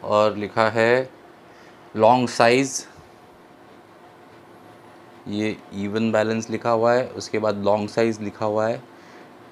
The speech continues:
developed by Yonex Japan, right। और इस तरफ लिखा है titanium mesh, उसके बाद shockless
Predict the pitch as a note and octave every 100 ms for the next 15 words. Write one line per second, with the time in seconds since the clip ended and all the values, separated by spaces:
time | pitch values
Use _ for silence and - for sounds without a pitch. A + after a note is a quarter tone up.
0 | - G#2 G#2 A#2 A#2+ G#2+ G2+ A2+ A2 -
1 | G2+ G#2 A2+ B2 F#2+ E2+ G2 G2+ F2 E2+
2 | E2 - - - - - - - - -
3 | - - - - A2+ D3 - - - -
4 | - - G#2 G#2+ G#2+ A#2 - - C3+ C3
5 | A#2+ B2+ B2 C3+ C#3+ - - - - -
6 | - - - - - - - - - -
7 | - - - - - - - A#2+ A#2 A#2+
8 | B2 B2+ B2+ - - A2 A2 C3+ - -
9 | - - - - - - - - - -
10 | - - - - - - - - - -
11 | - - - - - - - - - A#2
12 | A#2+ C#3 E3 - - - - - - -
13 | - - - - A#2 A#2+ - C3+ D3+ -
14 | - -